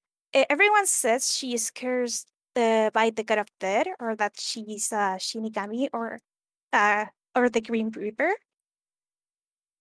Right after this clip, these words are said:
Because it seems to be that every person, like, she kind of gets close to, like, I don't know, even as a friend, or, like, interact long enough with,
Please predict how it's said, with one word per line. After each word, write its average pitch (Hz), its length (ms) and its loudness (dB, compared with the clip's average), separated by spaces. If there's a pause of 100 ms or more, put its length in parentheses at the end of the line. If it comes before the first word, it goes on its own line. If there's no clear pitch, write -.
(120)
Because 349 680 6
it 320 160 -2
seems - 520 0
to 311 260 -4
be 277 240 -6
that 226 260 4 (520)
every 392 520 2 (380)
person, 330 580 0
like, - 200 -4
she 220 680 -8
kind 240 120 0
of 233 140 -6
gets 220 260 -8
close 233 320 -2
to, 320 300 -4
like, 233 220 -4 (500)
I 247 80 0
don't 233 140 0
know, 208 100 -6
even 247 200 0
as 262 140 0
a 240 60 -6 (100)
friend, 202 420 -2 (220)
or, 214 160 0
like, 208 460 0 (760)
interact 254 440 2
long 247 240 2
enough 214 500 -2
with, 196 360 -2